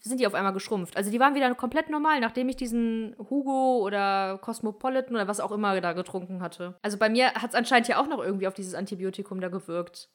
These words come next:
Aber halt ins Positive <laughs> eigentlich, weil danach alles wieder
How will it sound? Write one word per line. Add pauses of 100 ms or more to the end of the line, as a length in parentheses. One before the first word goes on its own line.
Aber
halt
ins
Positive
<laughs>
eigentlich,
weil
danach
alles
wieder